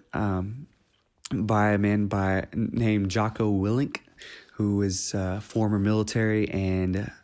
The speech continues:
I've read a few of his books, and one of the things that he has as a title of one of his books is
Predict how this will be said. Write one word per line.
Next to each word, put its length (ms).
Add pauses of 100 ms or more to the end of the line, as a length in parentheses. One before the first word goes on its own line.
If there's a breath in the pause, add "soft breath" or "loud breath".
(300)
I've 220
read 140
a 40
few 200
of 80
his 180
books, 380
and 140
one 140
of 100
the 80
things 320
that 100
he 200
has 360
as 80
a 80
title 380
of 100
one 80
of 80
his 140
books 300
is 220